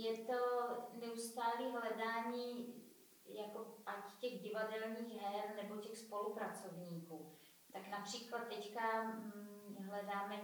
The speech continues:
někoho, kdo by se zapojil taky do režie a organizace toho souboru. A určitě režiséra bychom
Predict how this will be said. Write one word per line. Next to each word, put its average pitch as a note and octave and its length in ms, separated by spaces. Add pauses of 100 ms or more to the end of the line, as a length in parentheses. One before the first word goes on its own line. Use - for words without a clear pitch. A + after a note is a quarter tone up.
někoho, G3+ 400
kdo F#3+ 100
by F#3+ 160
se F#3+ 220
zapojil F#3+ 640
taky F#3+ 300
do G3 80 (200)
režie F#3 420 (160)
a F3+ 460
organizace F#3 800 (160)
toho F3+ 360 (640)
souboru. E3+ 920 (220)
A F3 460
určitě G#3+ 420
režiséra G3 680
bychom F#3+ 240